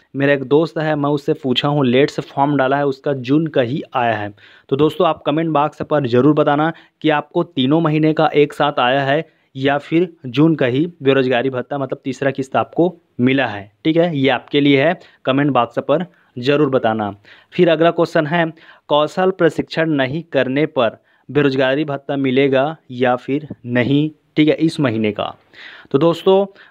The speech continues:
अगर आप इस महीने तो चला गया गर्मी में, ठीक है, अब आ गया जुलाई, इससे स्टार्ट होगा कौशल प्रशिक्षण। अगर आप कौशल प्रशिक्षण पर नहीं जाते हो तो आपको बेरोजगारी भत्ता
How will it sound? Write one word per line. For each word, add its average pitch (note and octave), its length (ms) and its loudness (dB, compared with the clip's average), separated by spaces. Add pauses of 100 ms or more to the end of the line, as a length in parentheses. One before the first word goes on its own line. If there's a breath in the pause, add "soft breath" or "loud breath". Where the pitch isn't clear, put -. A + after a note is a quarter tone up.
(120)
अगर C3+ 220 0
आप D#3 260 -4
इस E3+ 200 -12
महीने D#3+ 240 -4
तो E3 120 0
चला D#3+ 260 2
गया D#3+ 180 2
गर्मी C#3 420 0
में, G#2+ 220 -4 (320)
ठीक D#3+ 140 2
है, D#3 60 4
अब D3 220 0
आ C#3 160 2
गया C#3 260 2
जुलाई, C3 420 0 (160)
इससे C#3 320 -2
स्टार्ट C#3+ 380 -2
होगा D#3 240 0 (180)
कौशल C#3+ 340 0
प्रशिक्षण। A#2+ 560 -8 (280 loud breath)
अगर C#3 200 0
आप E3 220 -6
कौशल D3 320 0
प्रशिक्षण D#3 600 -4
पर D3+ 220 2
नहीं B2+ 240 0
जाते C#3+ 320 0
हो A#2 220 -4 (240 soft breath)
तो C#3 60 0
आपको C3 260 0
बेरोजगारी C3 460 4
भत्ता C3 440 -2